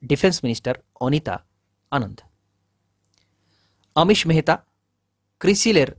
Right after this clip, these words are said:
নতুন এমডি এবং সিইও আমিষ মেহতা। কে ভি কামাত, নাফিডের চেয়ারম্যান। কে ভি কামাত নাফিডের চেয়ারম্যান নিযুক্ত আছেন।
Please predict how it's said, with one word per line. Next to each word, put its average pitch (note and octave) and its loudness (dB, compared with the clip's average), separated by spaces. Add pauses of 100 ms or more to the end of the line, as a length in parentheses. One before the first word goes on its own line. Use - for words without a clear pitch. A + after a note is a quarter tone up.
নতুন C#3+ -2
এমডি C3 -2
এবং A2+ -6 (100)
সিইও C3+ -2 (220)
আমিষ C3+ -4
মেহতা। A2+ -8 (1600)
কে A3 6
ভি F#3 0 (120)
কামাত, D3 0 (1300)
নাফিডের D3+ 0 (360)
চেয়ারম্যান। G#2+ -4 (260)
কে E3 4
ভি C3+ -2
কামাত B2+ -4 (320)
নাফিডের B2+ -2 (460)
চেয়ারম্যান A#2 -4
নিযুক্ত A2+ -8
আছেন। D3 -4